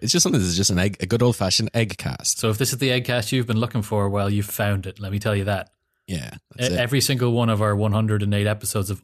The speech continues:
Speaker 2: all been entirely about eggs, despite what you may think. <laughs>
Speaker 1: Just go back. If you play them backwards, they're all egg casts.
Speaker 2: All egg casts, all the time.
Speaker 1: <laughs> But yeah, political podcast for the most part. Um,
Speaker 2: I'm Steve.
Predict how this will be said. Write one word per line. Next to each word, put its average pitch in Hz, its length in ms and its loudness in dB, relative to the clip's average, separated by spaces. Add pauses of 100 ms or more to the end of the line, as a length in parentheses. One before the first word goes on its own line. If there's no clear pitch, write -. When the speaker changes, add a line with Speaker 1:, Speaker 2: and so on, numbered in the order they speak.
Speaker 2:
all 110 460 4
been 104 200 -4
entirely 98 420 0
about 107 220 0
eggs, 98 380 -4
despite 104 340 -4
what 104 140 -8
you 110 80 -2
may 110 120 0
think. 98 360 -6
<laughs> - 60 -20 (920)
Speaker 1:
Just - 160 0
go 233 80 2
back. 147 140 2
If 131 80 2
you 143 80 4
play 190 160 4
them 127 100 4
backwards, 113 540 0
they're 92 200 0
all 104 320 4
egg 90 280 0
casts. - 540 -2
Speaker 2:
All 110 280 0
egg 95 200 -4
casts, 90 360 -8
all 110 260 2
the 123 140 2
time. 92 540 0 (480)
Speaker 1:
<laughs> - 0 -
But - 760 -2
yeah, 87 120 -2
political 95 320 0
podcast - 460 -6 (340)
for - 180 -12
the - 80 -12
most - 220 -10
part. - 320 -10 (480)
Um, 143 520 4
Speaker 2:
I'm 127 120 4
Steve. 113 400 0